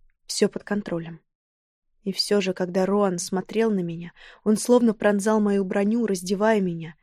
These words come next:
и заявляя о своих правах. Рядом с ним я чувствовала его древнюю магию, которая обволакивала ласково и чувственно,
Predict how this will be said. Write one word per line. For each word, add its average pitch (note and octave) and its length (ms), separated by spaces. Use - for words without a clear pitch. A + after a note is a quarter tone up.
и G3 80
заявляя G3 500
о F#3+ 40
своих F#3+ 360
правах. F#3 500
Рядом A3 320
с - 140
ним A3+ 160
я G#3 100
чувствовала G3+ 520
его G3 200
древнюю G3+ 440
магию, F3 420
которая F#3 360
обволакивала G3 760
ласково G3 480
и G#3 80
чувственно, F3 640